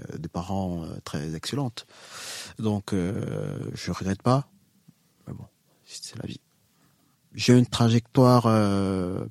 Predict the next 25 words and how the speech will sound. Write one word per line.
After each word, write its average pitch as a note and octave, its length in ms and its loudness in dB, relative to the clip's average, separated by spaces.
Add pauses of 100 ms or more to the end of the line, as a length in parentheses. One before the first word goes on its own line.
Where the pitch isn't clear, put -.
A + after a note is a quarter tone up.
particulière, C3 600 4
singulière, B2 540 6
il A2+ 80 2
faut, G#2+ 340 0
faut G#2 160 -2
l'accepter G#2 720 2
comme A#2 180 -2
telle. D3 220 2 (720)
Euh, A2+ 80 4
l'échec A#2 320 8
serait, A#2+ 520 8
par G#2+ 220 0
exemple, A2+ 380 2
qu'après, G#2+ 600 2
euh, F#2 680 -4
nous G#2+ 80 -4
avons F#2 100 -2
fait G2 140 -2
un F2 80 2
enfant, G2 320 0
que - 140 4
je B2 80 8
m'en A#2 80 8
occupe A2 260 0
pas. D3+ 240 6